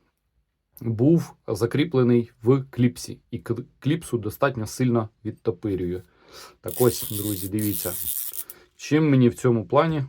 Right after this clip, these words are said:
подобаються катушки Дайва. Дивимось. Бачите, як кріпиться кліпса. Кліпса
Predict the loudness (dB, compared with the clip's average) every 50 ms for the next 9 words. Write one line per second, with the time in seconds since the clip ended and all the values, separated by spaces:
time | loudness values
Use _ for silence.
0 | -8 -10 -8 0 0 2 2 4 4 4 4 2 -6 -10 -10 -12 -8 -8 -8 -8
1 | -8 -10 -12 -12 -12 _ _ _ _ -8 -6 -2 -2 0 -2 -2 -4 -8 -12 _
2 | _ _ -20 -20 _ _ _ _ _ _ _ _ _ _ _ _ _ _ _ _
3 | _ _ _ _ _ _ _ _ _ _ -6 -4 -4 -4 -6 -8 -8 -10 -12 -16
4 | -18 _ _ _ _ _ _ _ -20 -20 -20 _ _ _ _ -20 -20 _ _ _
5 | _ -20 -20 -20 -20 -20 -20 -20 -20 _ _ _ _ _ _ _ _ _ _ _
6 | _ _ _ _ _ _ _ _ _ _ _ _ _ _ _ _ _ -20 -20 _
7 | _ _ _ _ _ _ _ _ _ 2 2 2 4 0 0 2 0 0 0 -2
8 | -8 _ -16 -10 -6 2 4 4 4 4 2 -8 -20 -8 -6 -2 -2 -2 0 0
9 | -2 -2 -2 -6 -6 -4 -4 -6 -4 -6 -12 -12 -12 -12 -14 _ _ _ _ _
10 | _ -12 -8 -6 -6 -6 -6 -2 0 0 0 0